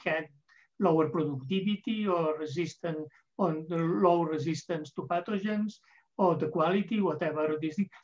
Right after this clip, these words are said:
And now with these technologies, we can try to,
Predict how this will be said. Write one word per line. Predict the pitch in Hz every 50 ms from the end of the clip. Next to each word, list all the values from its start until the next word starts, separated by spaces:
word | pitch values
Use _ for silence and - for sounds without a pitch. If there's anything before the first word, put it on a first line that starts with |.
| _ -
And | 226 196 185
now | 196 214 240 254 262 262 262 - - _ _ -
with | 226 185 165 190
these | 196 190 -
technologies, | - 190 180 180 202 208 202 208 208 190 220 254 262 262 - - _ _ _ _ _ -
we | 214 190
can | 165 208 196 196 196 196 202 208 208 - - _ _ _ _
try | - 196 185 202 220 240 247 214 - -
to, | 202 185 180 175 170 165 156 156